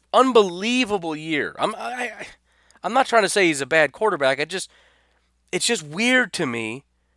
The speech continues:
And, and Pat Mahomes is a quarterback I want to like, but it's like, you guys need to cool it, man. I mean, l-, look, hi-, this is just gonna keep happening as far as quarterbacks just going crazier and crazier and crazier as far as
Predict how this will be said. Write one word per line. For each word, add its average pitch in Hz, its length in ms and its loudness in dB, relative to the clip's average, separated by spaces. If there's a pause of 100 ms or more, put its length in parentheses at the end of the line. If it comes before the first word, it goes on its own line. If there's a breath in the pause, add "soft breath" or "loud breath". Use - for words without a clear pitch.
(640)
And, 170 160 -2
and 190 160 0
Pat 233 200 4
Mahomes 220 320 4
is 196 120 -8
a 185 80 -4
quarterback 185 420 4
I 160 100 4
want 170 400 4
to 156 100 -4
like, 208 360 2
but 139 120 -6
it's 139 120 -6
like, 139 160 -4
you 202 140 -10
guys 339 180 0
need 143 160 -6
to - 80 -12
cool 294 400 -4
it, 170 140 -2
man. 92 360 -10 (460)
I 156 60 -4
mean, 190 140 0
l-, 180 240 -8
look, 202 260 -2
hi-, 170 440 -10
this 180 260 -4
is 262 100 -6
just 208 180 -2
gonna 180 120 -6
keep 180 200 -8
happening 160 380 0
as 117 80 -6
far 135 140 -2
as 120 80 -4
quarterbacks 135 500 -2
just 127 120 -10
going 127 200 -8
crazier 131 500 -6
and 117 100 -10
crazier 123 380 -6
and 110 80 -10
crazier 117 480 -8
as 104 100 -10
far 117 220 -6
as 104 220 -14